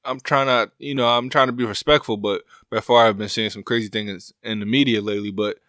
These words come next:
was Brett Favre not in rehab for being an addict? So here you are judging her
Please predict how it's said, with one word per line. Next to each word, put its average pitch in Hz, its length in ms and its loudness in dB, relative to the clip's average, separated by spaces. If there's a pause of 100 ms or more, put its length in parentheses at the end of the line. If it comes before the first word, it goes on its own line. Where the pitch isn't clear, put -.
(380)
was 113 300 -4
Brett 131 340 4
Favre 143 480 4
not 143 240 4
in 120 140 0
rehab 156 500 2 (580)
for 113 240 0
being 131 300 2
an 104 240 -2
addict? 160 640 2 (1400)
So 131 920 6 (680)
here 170 100 0
you 160 220 2
are 143 280 8
judging 139 480 4
her 151 460 4